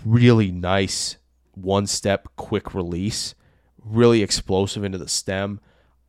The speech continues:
I'm excited for this. I, I, he just is big play threat city, and he, I expect big numbers again from him this year. He is, he'll be a senior. He'll probably be down at the Senior Bowl. That would be my guess.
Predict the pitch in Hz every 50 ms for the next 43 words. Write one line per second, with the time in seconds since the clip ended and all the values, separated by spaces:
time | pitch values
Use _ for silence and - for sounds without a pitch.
0 | _ - 104 113 123 123 113 - - - - 90 92 101 104 113 117 - - 117
1 | 117 117 117 117 - - - - _ - 101 98 73 90 104 98 85 65 - _
2 | _ _ _ _ _ _ _ - - - 107 120 127 135 127 117 - - _ _
3 | _ _ _ _ _ _ - - - 120 104 - - 98 87 82 82 _ 104 104
4 | 113 117 - - 117 110 107 107 101 - - 104 104 101 98 - _ _ _ _
5 | _ - - - - - 90 98 110 120 131 135 - _ _ _ _ _ _ _
6 | _ _ _ _ - 95 101 101 98 98 98 95 92 - - - _ _ _ _
7 | _ _ _ - 110 107 - - _ - 92 101 107 107 - - - 110 95 -
8 | _ _ - 92 87 87 87 82 82 73 73 78 - - 67 - - 53 55 -
9 | - - 85 85 82 95 101 92 - - 110 110 110 110 110 _ _ - 104 104
10 | 95 - 104 101 95 92 90 - - - - 113 113 117 117 110 113 113 107 98
11 | - - 104 101 101 104 104 95 90 98 92 - - 98 95 90 95 90 90 80
12 | 64 65 - - - - 78 62 53 58 57 57 64 69 67 67 62 65 65 65
13 | 67 69 - 67 65 62 60 65 - - -